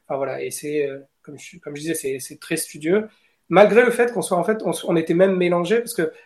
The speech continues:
donc, du coup, dans, dans tout cet espace-là, t'as la partie, enfin, t'as les gens accrédités médias, t'as les gens accrédités équipes.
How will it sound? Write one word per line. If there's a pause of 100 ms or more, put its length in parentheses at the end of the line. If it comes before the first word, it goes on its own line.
donc,
du
coup,
dans,
dans
tout
cet
espace-là,
t'as
la
partie, (340)
enfin,
t'as
les
gens
accrédités
médias, (280)
t'as
les
gens
accrédités
équipes.